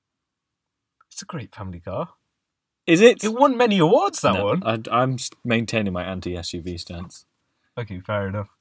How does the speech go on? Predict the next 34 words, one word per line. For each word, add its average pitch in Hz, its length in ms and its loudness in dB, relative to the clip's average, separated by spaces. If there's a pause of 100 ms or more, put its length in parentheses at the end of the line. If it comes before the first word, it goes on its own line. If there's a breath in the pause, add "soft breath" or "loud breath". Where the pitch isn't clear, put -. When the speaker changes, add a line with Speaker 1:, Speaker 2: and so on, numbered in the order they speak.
Speaker 1:
I 107 60 -14
tried 131 200 -2
to 123 40 -10
buy 107 160 -2
my 98 120 -8
mum 113 180 -6
one. 98 180 -10 (960)
She - 180 -12
refused. 98 600 -12
<laughs> - 100 -14
Speaker 2:
She's 123 280 -2
a 101 60 -6
smart 113 360 -4
woman. 117 260 -8 (580)
Speaker 1:
No, 107 120 -8
she 104 160 -10
got 101 220 -6
a 120 80 -6
Tiguan 104 200 -4
<laughs> 131 100 -4
instead, 160 380 2 (160)
so - 320 -2 (160)
Speaker 2:
Oh. 160 840 0
Speaker 1:
<laughs> - 20 -
not 123 300 -2
so 147 100 0
Speaker 2:
I 110 60 6
knew 110 140 2
Speaker 1:
smart. 95 280 0
Speaker 2:
that, - 80 -2
to 85 60 -4
be 170 100 0
fair. - 240 -8
Speaker 1:
<laughs> - 640 -20